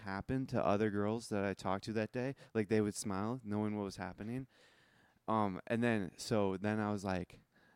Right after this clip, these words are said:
um, something happened, like, a big noise happened, and then we both got distracted. And I was like, "Oh, <laughs> crazy, right?" <laughs> Really nervous. And so I was like, "I just wanted to end it, kind of." get out of there, 'cause I was,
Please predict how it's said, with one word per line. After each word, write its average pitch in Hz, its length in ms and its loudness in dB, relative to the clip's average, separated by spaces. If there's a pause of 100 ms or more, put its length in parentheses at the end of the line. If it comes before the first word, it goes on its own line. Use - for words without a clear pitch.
(880)
um, 101 320 2 (420)
something 135 420 4
happened, 113 440 -4
like, 117 140 -2
a 107 40 -8
big 110 200 0
noise 98 300 -6
happened, 113 420 -6 (160)
and 104 120 -4
then 98 300 -2
we 104 80 -4
both 101 220 -6
got 101 160 -10
distracted. 95 420 -8
And 104 60 -4
I - 20 -6
was 101 80 -8
like, 101 160 -8
"Oh, 107 160 -4 (100)
<laughs> - 100 -20
crazy, 123 480 0
right?" 117 340 -4 (100)
<laughs> - 1400 -6
Really 117 260 -4
nervous. 98 540 -6 (280)
And 104 180 -2
so 104 320 -4 (480)
I 110 80 -2
was 107 120 -2
like, 98 280 -6 (160)
"I 110 80 -2
just 117 240 -8
wanted 120 180 -4
to - 180 -12
end 95 160 -8
it, 117 160 -6 (400)
kind 120 200 -8
of." 135 120 -8 (300)
get 101 140 -2
out 90 180 -2
of 101 80 -4
there, 117 300 0
'cause 104 100 -10
I 104 80 0
was, - 320 -6